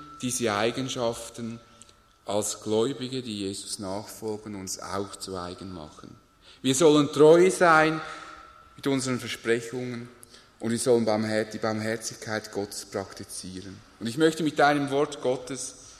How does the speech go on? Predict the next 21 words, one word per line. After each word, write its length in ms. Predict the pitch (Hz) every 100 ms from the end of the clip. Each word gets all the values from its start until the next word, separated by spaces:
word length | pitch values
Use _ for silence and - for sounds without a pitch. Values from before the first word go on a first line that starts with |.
| - - - - - - - - - - - - -
des 160 | 113 -
Paulus 500 | 113 123 131 123 113
abschließen, 800 | 110 - - 120 113 - 110 113 - - - -
wenn 120 | 120
er 80 | 123
den 160 | 120 113
Galatern 500 | 110 107 - - 120
schreibt, 600 | - 107 101 117 - - - - - -
"Einer 520 | 117 135 170 170 165
trage 360 | - 135 131 131
des 180 | 127 -
anderen 360 | 117 120 117
Last, 500 | 113 98 110 - - - - - - - - - -
so 200 | - 151
werdet 380 | 139 143 135 -
ihr 180 | 160 185
das 240 | 165 143
Gesetz 680 | 143 - 135 139 - - - -
Christi 680 | 127 135 135 - - 127 127 - - - -
erfüllen." 680 | 120 - 107 107 92 73 - - - - - - - - - - - - - - -
Denn 420 | 175 175 98 85